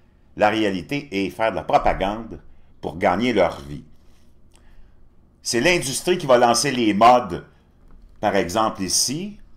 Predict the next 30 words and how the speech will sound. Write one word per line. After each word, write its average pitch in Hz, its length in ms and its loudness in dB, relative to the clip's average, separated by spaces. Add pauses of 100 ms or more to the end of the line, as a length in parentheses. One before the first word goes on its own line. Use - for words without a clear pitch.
(520)
et 110 140 0
je 110 100 -2
ne 101 60 0
sais - 280 0
pas 190 120 6
pourquoi, 196 440 2
et 170 60 2
l'industrie 120 540 -2
se - 120 -2
plie 143 360 -8
toujours. 180 420 0
Des 143 100 -2
fois, 220 140 -4
ils 196 60 -4
s'en 123 260 0
vont 147 160 -2
vers 110 220 0
quelque 98 180 -8
chose, 175 260 -4
puis 117 80 -10
là, 135 220 0 (600)
t'as 98 140 2
deux, 147 420 0
trois 131 580 2
pitbulls 101 840 2 (1800)
de 92 540 2
l'agenda 117 1040 4 (1160)
complètement 139 800 0
décadent 147 760 4 (1160)
qui 110 440 -6